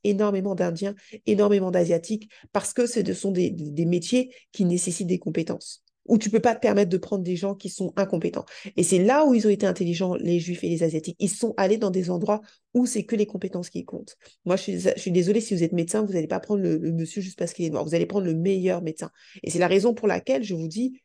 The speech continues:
même, regardez même les avocats, même en France,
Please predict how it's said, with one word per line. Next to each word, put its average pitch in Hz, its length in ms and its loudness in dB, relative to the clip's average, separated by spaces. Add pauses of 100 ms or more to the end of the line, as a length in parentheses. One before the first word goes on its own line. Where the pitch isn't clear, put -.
(140)
même, 247 280 4
regardez 202 380 2
même 208 180 0
les 180 160 -2
avocats, 170 460 -4 (180)
même 233 240 0
en 220 60 -2
France, - 500 -10